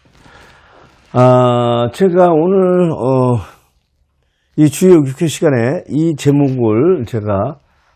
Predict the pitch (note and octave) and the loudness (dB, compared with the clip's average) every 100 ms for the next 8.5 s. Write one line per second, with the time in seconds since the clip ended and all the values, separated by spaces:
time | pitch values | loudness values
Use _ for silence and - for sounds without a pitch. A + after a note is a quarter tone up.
0 | _ A#2 A#2 A2+ G2 F2+ E3 C3 E2+ _ | _ -4 -2 0 -4 -6 -4 -4 -6 _
1 | _ _ - G#3+ C4+ A#3+ D#3 D#3+ A#2 B2+ | _ _ -2 0 0 0 0 -2 -2 -4
2 | - A#3 F#3 D#3+ C3+ B2+ D3 - B2 G2+ | -6 -6 -4 -2 -2 -2 -4 -4 -4 -4
3 | G#2 - F#2+ F#2+ C3+ G#2 F#2 G#2+ C3+ E2+ | -8 -10 -8 -6 -6 -8 -8 -8 -6 -6
4 | G#2+ C#3+ E3 _ _ _ _ _ D2 F2 | -4 -4 -6 _ _ _ _ _ -10 -8
5 | D#2 - A#2+ G#2 F2 F#2 B2 - G2 E2+ | -6 -2 -2 -2 -2 -4 -2 -2 -4 -6
6 | - B2 F#2+ F2+ F2+ D#2+ D2 - D#2 _ | -6 -6 -4 -6 -8 -10 -10 -14 -20 _
7 | _ _ _ _ _ _ _ _ _ - | _ _ _ _ _ _ _ _ _ -2
8 | A#2 G2+ F2 D#2+ D2 | 2 2 0 -6 -10